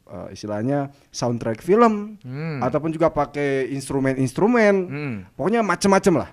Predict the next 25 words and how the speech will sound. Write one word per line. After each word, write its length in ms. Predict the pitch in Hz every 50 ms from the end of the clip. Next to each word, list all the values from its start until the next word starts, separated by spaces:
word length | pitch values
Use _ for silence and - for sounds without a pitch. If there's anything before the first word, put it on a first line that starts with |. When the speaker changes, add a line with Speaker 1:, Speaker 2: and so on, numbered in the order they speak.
| _ _
Speaker 2:
Oke. 320 | - 110 - 117 107 98
Speaker 1:
Dan 80 | 104 117
kita 220 | 117 139 127 170
punya 580 | 165 - 147 139 143 160 170 175 170 165 160 156
lima 220 | 147 156 175 180 180
videonya 460 | 170 170 147 135 127 117 113 107 98
nih, 100 | 92 95
Pak. 220 | - - - - - _ _ _ _ _ _ _ _ _ _
Speaker 2:
Jadi 300 | - 123 147 165 170 170
kita 360 | 170 156 - 175 180 - - - _ _ _
sekarang 300 | - - 143 147 175 180
mau 120 | 156 139
sambil 420 | 143 - 135 127 127 120 117 117 113
nonton 260 | 113 113 110 110 113
videonya 340 | 110 120 113 117 127 127 117
gitu. 220 | 107 107 95 104 95
Speaker 1:
Mm-mm, 320 | 160 208 233 - 104 87
betul. 280 | - 127 127 - - 82
Speaker 2:
Tapi, 240 | 151 147 - 220
Speaker 1:
Kita 80 | - 113
akan 100 | 107 107 104 104
lihat. 140 | 101 85
Speaker 2:
eh, 220 | - 143 139 135 127
bicara 320 | 123 123 - 147 139 143
soal 360 | 139 - 143 127 123 127 123